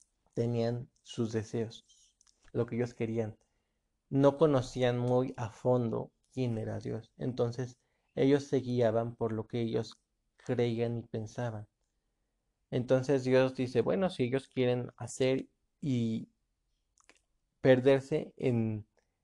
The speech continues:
esos delitos y males que están haciendo en contra de mi voluntad, voy a dejar que hagan".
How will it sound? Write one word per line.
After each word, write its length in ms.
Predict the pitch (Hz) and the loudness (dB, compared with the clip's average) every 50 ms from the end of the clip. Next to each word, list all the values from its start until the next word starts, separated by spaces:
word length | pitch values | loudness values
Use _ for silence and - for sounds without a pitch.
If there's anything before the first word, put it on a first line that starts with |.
| _ - | _ -8
esos 440 | - 123 120 - - 131 127 131 - | -8 -8 -4 -2 -2 -2 -2 0 0
delitos 720 | 117 113 110 113 113 113 - 139 135 - - - - _ _ _ - | 2 2 2 2 0 -2 -2 -4 -4 -6 -10 -20 -20 _ _ _ -16
y 140 | 156 120 117 | -12 -8 -4
males 420 | 113 110 110 113 127 147 160 - | -4 -2 -2 -2 -2 -4 -6 -8
que 80 | - - | -10 -20
están 220 | - - 113 113 117 | -16 -12 -10 -8 -8
haciendo 400 | 113 - - 127 117 113 110 123 | -8 -6 -6 -6 -4 -4 -4 -4
en 60 | 123 | -4
contra 300 | 123 117 107 - 120 120 | -4 -6 -6 -4 -4 -4
de 80 | 120 120 | -4 -4
mi 100 | 117 110 | -6 -6
voluntad, 460 | 107 107 104 107 107 - - - - _ _ | -4 -4 -6 -6 -8 -10 -12 -12 -12 _ _
voy 240 | - - 127 135 139 | -6 0 2 4 4
a 60 | 143 | 4
dejar 340 | 139 127 - - 107 113 - | 2 0 -4 -4 -6 -6 -6
que 240 | - - 127 131 135 | -4 -2 0 0 0
hagan". 260 | 143 - 123 117 113 | -2 -4 -8 -14 -16